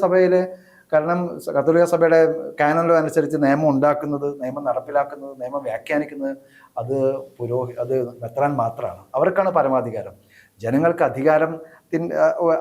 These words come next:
അധികാരമില്ല. ആ, ഞങ്ങൾ വൈദികർക്ക് ആനുകൂല്യങ്ങളുണ്ട്. താമസം, ഭക്ഷണം, ചികിത്സ, വാർദ്ധക്യം, ഈ കാര്യങ്ങളിൽ ഞങ്ങൾക്ക് ആനുകൂല്യമുണ്ട്. പക്ഷേ അധികാരമില്ല. അധികാരം മുഴുവനിരിക്കുന്നത് മെത്രാനിലാണ്.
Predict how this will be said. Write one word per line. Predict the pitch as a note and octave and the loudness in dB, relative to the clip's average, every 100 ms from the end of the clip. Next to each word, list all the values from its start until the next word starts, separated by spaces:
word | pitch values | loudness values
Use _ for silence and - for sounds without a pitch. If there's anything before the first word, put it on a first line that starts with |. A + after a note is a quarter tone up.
| D3+ | 0
അധികാരമില്ല. | F3 G3 G3 E3 D3+ D#3+ G2+ - - _ _ _ D#3 | 2 4 4 0 0 0 0 -4 -20 _ _ _ -6
ആ, | D3+ D3 D3 - D#3+ | -4 -4 -6 -8 0
ഞങ്ങൾ | F3+ G#3 F#3 | 2 4 4
വൈദികർക്ക് | F#3 G#3 G3 G3 D#3 | 4 2 2 2 2
ആനുകൂല്യങ്ങളുണ്ട്. | F3 G3+ G3 E3+ C3 G#2+ F#2 A2 _ _ _ _ _ _ _ _ _ C3 | 2 4 4 4 2 -4 -10 -16 _ _ _ _ _ _ _ _ _ 0
താമസം, | C#3 C#3 C3+ C3 | 0 0 0 0
ഭക്ഷണം, | B2 C3 B2 | 0 -2 -4
ചികിത്സ, | C3 B2+ A#2+ B2 | -4 -4 -2 0
വാർദ്ധക്യം, | A#2 A#2 A2+ B2 C3 | 0 0 -4 -8 -6
ഈ | D3+ | 0
കാര്യങ്ങളിൽ | D3 D3 C#3+ C3+ C3+ | 2 2 0 -4 -4
ഞങ്ങൾക്ക് | C#3 C3 B2+ B2 | -6 -6 -4 -4
ആനുകൂല്യമുണ്ട്. | A#2 G#2+ G2 G#2+ | -6 -10 -14 -10
പക്ഷേ | C#3 F#3+ F#3 - - D3 | 0 0 0 -10 -2 0
അധികാരമില്ല. | D3 G3 F#3+ D3 A#2+ C#3 | 2 2 2 2 2 2
അധികാരം | F3+ A3 A3 | 4 4 6
മുഴുവനിരിക്കുന്നത് | G3+ F#3+ F3+ F3 F3 F3 - - B2 | 4 4 2 4 4 2 -6 -14 -2
മെത്രാനിലാണ്. | C3+ C#3 D3 A#2 G2 F#2 | 0 2 0 0 -6 -12